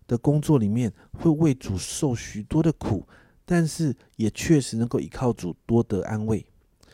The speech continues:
而面对这些苦难呢，在这些苦难当中依靠神得着这个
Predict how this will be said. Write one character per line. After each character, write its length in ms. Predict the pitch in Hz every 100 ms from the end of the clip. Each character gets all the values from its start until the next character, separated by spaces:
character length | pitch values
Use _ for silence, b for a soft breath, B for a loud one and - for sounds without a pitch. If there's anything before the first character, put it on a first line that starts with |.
| b b
而 120 | 143
面 180 | 170 202
对 100 | 180
这 160 | 175 185
些 160 | - 175
苦 280 | - 95
难 260 | 90 127 101
呢， 200 | 87 - b b b
在 100 | -
这 140 | 156 165
些 100 | 165
苦 240 | - 92
难 180 | 117 127
当 200 | 131 127
中 260 | 123 120 b b b
依 100 | 143
靠 200 | - 143
神 300 | 117 98 104
得 160 | - 107
着 200 | 117 113
这 100 |
个 100 | 127